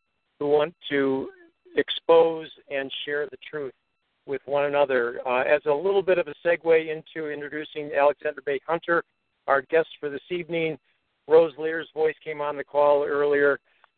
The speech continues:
and, uh, I just wanted to mention, uh, I'm kind of sitting in the same seat that we all sit in. I was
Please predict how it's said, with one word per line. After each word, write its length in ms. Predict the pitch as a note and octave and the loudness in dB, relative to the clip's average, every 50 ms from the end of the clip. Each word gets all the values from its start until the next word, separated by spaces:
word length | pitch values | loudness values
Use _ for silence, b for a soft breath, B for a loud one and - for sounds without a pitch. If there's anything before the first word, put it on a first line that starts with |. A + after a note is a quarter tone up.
| _ | _
and, 400 | - C#3+ C#3 C#3+ C#3+ C#3 C3+ B2+ | -8 -6 -4 -4 -4 -4 -2 0
uh, 340 | C#3+ C#3 C3+ C3+ C3+ C3+ C#3 D3 | 0 2 2 2 2 2 0 0
I 80 | - C#3+ | -2 -4
just 240 | - - - - - | -4 -4 -8 -4 -4
wanted 160 | D#3+ D#3 D#3 | -4 -4 -2
to 60 | D3+ | -2
mention, 560 | D3+ D#3 D#3 D3+ - - E3 D3+ D3 D3 C#3+ - - | -2 -2 -2 -2 -2 -4 -4 -4 -4 -4 -8 -10 -6
uh, 180 | D3+ C3+ C3+ C#3 - _ | -4 -2 -2 -2 -4 _
I'm 180 | D3 C#3+ D3 D3 - _ | -6 -6 -6 -8 -12 _
kind 160 | - F3+ F#3+ D#3+ | -4 -4 -4 -4
of 60 | B2+ - - - | -8 -12 0 2
sitting 300 | G3+ G#3 G3+ F#3+ F3+ F3+ | 2 2 2 0 -6 -6
in 80 | E3 | -8
the 80 | D#3 - - | -8 -10 -8
same 200 | F3 F3 E3+ E3 - _ _ | -8 -8 -8 -8 -12 _ _
seat 220 | F#3 F#3 E3+ - - _ _ _ _ _ _ _ _ | -2 0 0 -2 -6 _ _ _ _ _ _ _ _
that 100 | - E3 | -4 -2
we 160 | E3 D#3 D3 D#3 | 0 4 6 8
all 280 | E3 F3 F#3 F#3+ F#3 - _ _ | 8 10 8 8 4 0 _ _
sit 180 | D3+ C#3+ C#3 | -20 -20 -18
in. 220 | C#3 C3+ C3 C3 C3 C3+ B2+ - | -20 -20 -20 -20 -20 _ -20 -18
I 120 | C3+ C#3 | -18 -18
was 140 | D3 D3+ | -18 -20